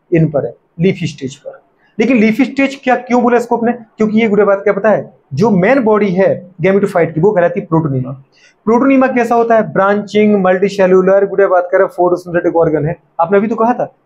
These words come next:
जो gametophyte होता है bryophyta का वो फ्री living है, वो फोटोसिंथेटिक है, वो dominant है, वो गुड़े बात का thalloid है, वो राइजोइड से गुड़े बात के जमीन से जुड़ा होता है,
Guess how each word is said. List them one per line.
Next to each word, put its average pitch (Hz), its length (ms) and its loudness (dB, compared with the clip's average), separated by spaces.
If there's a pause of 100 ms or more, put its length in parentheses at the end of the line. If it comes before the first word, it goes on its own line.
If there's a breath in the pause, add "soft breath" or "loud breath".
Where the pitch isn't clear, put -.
जो 190 100 0
gametophyte 180 680 0
होता 165 180 0
है 175 100 2
bryophyta 160 580 0
का 208 300 -2
वो 233 100 0
फ्री 233 200 -2
living 156 300 0
है, 127 100 -12 (360)
वो 196 80 0
फोटोसिंथेटिक 180 720 -2
है, 123 120 -12 (180)
वो 175 80 0
dominant 240 440 0
है, 120 200 -10 (280 soft breath)
वो 196 80 2
गुड़े 220 140 2
बात 233 220 0
का 220 40 0
thalloid 240 400 2
है, 151 80 -2
वो 165 120 -2
राइजोइड 220 320 0
से 247 120 -2
गुड़े 240 140 2
बात 240 160 0
के 240 60 -4
जमीन 240 180 2
से 262 100 0
जुड़ा 214 140 2
होता 151 220 0
है, - 80 -8